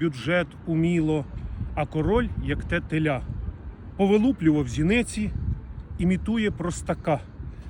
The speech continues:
а самому лячно спиться, не водиться кров людська. Ой, не з доброї мукички заліпили тісто це, тухлим тхне воно яєчком,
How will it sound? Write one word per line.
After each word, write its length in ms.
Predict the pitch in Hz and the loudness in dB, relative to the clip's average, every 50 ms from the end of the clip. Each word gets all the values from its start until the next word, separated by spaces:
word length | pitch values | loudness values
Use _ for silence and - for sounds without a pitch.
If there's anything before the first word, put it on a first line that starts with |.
| - - - | -12 -10 -6
а 100 | 151 139 | -6 -4
самому 460 | - - 165 165 190 196 196 180 165 | -2 -2 -2 0 0 0 2 2 2
лячно 500 | 156 175 - 247 214 - - - 170 165 | 2 2 0 -2 -4 -6 -4 -2 -2 -2
спиться, 600 | - - - - 175 170 151 - - - 135 120 - - - - - - | -2 -4 -2 0 0 0 0 0 -4 -6 -6 -6 -6 -8 -8 -8 -6 -2
не 160 | 156 165 160 | 0 0 0
водиться 640 | 135 135 139 131 120 131 202 262 254 208 - - 170 | 0 -2 -4 -6 -6 -8 -8 -8 -8 -8 -6 -6 -6
кров 400 | 143 - - 147 170 165 151 135 | -6 -6 -4 -4 -2 -2 -2 -2
людська. 560 | 143 147 143 - - - - 156 151 143 127 - - - - - - - - - - - - - - - - - - - - - - - - | -4 -4 -4 -6 -8 -8 -4 -2 -2 -2 -2 -4 -6 -6 -6 -6 -6 -8 -10 -12 -12 -12 -14 -14 -16 -18 -20 -20 -20 -20 -20 -20 -20 -8 -2
Ой, 260 | 233 262 285 254 - - - - | 2 2 2 2 0 -6 -8 -6
не 160 | 143 160 175 | -2 -2 0
з 100 | 160 143 | -2 -2
доброї 480 | 147 277 302 285 202 208 220 208 202 196 | -2 -2 -2 -2 0 0 0 2 2 2
мукички 720 | 190 185 170 - - 175 160 - - - - - 139 - - - - - - | 2 0 -2 0 0 0 0 0 -4 -8 -6 -8 -8 -8 -8 -10 -12 -12 -12
заліпили 640 | 127 123 120 151 151 147 143 - - 220 233 208 190 160 | -10 -6 -4 -2 -2 -2 -2 -2 -2 -2 -2 -2 -2 -4
тісто 480 | - - 165 180 165 - - - 147 | -6 -4 -4 -4 -4 -4 -6 -8 -8
це, 320 | 139 - - 139 131 120 - - - - - - - - - - - | -8 -6 -8 -8 -8 -8 -10 -12 -16 -16 -16 -16 -16 -18 -16 -10 -4
тухлим 460 | 202 226 254 220 - 180 175 165 151 | -2 -2 -2 -2 -2 -2 0 0 0
тхне 360 | 123 - 120 127 156 175 185 | -2 -4 -6 -2 0 0 0
воно 240 | 180 160 156 156 160 | 2 2 2 0 2
яєчком, 680 | 151 139 135 131 143 165 170 160 - - - - 113 | 0 0 -2 0 -2 -2 -2 -4 -8 -12 -10 -10 -10